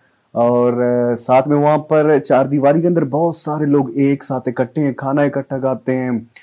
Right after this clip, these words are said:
پانی کے لیے وہاں سے جاتے ہیں، پینے اور وضو دونوں کو پانی وہیں سیم ایک ہی جگہ سے وہ وہاں سے کر لیتے ہیں۔ میں تو حیران ہوں، مطلب، آ،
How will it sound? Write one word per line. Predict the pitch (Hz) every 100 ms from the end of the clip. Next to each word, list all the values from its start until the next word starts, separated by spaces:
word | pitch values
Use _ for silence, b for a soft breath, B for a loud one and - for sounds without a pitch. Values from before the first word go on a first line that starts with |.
| B _
پانی | 143 151 139
کے | 143 143
لیے | 143 139
وہاں | 131 131
سے | 143
جاتے | 139 131
ہیں، | -
پینے | 160 156 190
اور | 175
وضو | 151 147 170
دونوں | 151 156 170
کو | 143
پانی | 127 131 139
وہیں | 127 143 135
سیم | 117 143 151
ایک | 135 151 147
ہی |
جگہ | 123 113
سے | 117 117
وہ | 110
وہاں | 113 110
سے | 113
کر | 110
لیتے | 110 110 117
ہیں۔ | 110 - _ -
میں | 139 180
تو | 185 196
حیران | 175 147 151 170 175
ہوں، |
مطلب، | 165 151 156 143
آ، | 120